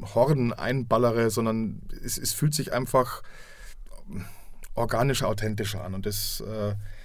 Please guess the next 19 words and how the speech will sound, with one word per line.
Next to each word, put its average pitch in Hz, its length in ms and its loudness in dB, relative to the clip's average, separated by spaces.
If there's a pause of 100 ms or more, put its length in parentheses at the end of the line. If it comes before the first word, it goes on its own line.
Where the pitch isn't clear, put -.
(140)
sorgt - 280 4
dann 120 100 4
ganz, 135 320 4
ganz 143 220 6
von 147 100 4
allein 123 300 6
für 147 140 -2
die 135 100 -2
spektakulären 117 520 2
Momente, 113 460 4
obwohl 117 400 2 (260)
vielleicht 113 480 0
auch 110 160 0
im 117 140 -8
Vergleich 110 300 2
zu - 120 -4
anderen 131 240 2
Spielen, 120 320 -2
wo 104 120 2